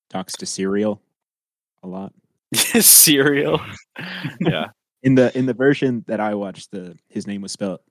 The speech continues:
Speaker 1: C Y R I L, and to me, that's
Speaker 2: Okay.
Speaker 1: Serial.
Speaker 2: Yeah.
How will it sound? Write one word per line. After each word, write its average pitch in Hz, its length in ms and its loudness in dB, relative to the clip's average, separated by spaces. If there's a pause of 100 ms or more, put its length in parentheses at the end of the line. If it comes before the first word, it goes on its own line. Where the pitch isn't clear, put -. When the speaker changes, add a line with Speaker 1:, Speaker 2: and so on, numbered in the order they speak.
(200)
Speaker 1:
C 101 220 -4
Y 92 380 -4
R 90 220 -8
I 90 200 -10
L, - 280 -18 (220)
and - 260 -20 (260)
to 95 100 -12
me, 92 140 -6
that's - 240 -10
Speaker 2:
Okay. - 200 -2
Speaker 1:
Serial. - 280 -14 (840)
Speaker 2:
Yeah. 95 320 -4